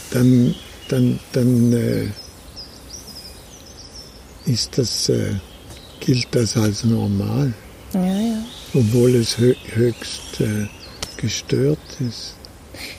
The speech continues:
Speaker 2: Ja, diese Überzeugungen sind ja so tief eingeschliffen. Nicht nur vom jetzigen Leben, was wir in diesem Leben erlebt haben. Man kann das, wie man will, erklären, aber ich meine, in unserer D N A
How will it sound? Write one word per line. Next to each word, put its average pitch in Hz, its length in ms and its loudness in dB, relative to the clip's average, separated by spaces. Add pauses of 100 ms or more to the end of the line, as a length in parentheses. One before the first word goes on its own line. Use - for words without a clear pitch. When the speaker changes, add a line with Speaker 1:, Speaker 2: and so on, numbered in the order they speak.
(120)
Speaker 2:
Ja, 214 80 -4
diese 240 260 0
Überzeugungen 226 800 2
sind 208 180 0
ja 208 120 0
so 240 240 0
tief - 480 -2
eingeschliffen. 208 1040 0 (1800)
Nicht 247 280 0
nur 330 180 2
vom 247 460 6 (280)
jetzigen 208 600 4
Leben, 170 440 4
was 170 180 -2
wir 185 60 0
in 170 60 -2
diesem 185 220 2
Leben 185 280 2
erlebt 185 480 0
haben. 165 260 -2
Man 156 120 -4
kann 160 200 -2
das, 160 160 -4 (1300)
wie 190 140 0
man 180 320 0
will, 226 140 6
erklären, 202 560 4
aber 170 160 2
ich 170 80 -2
meine, 185 180 4
in 180 80 2
unserer 185 240 2
D 190 220 2
N 175 160 0
A 202 400 2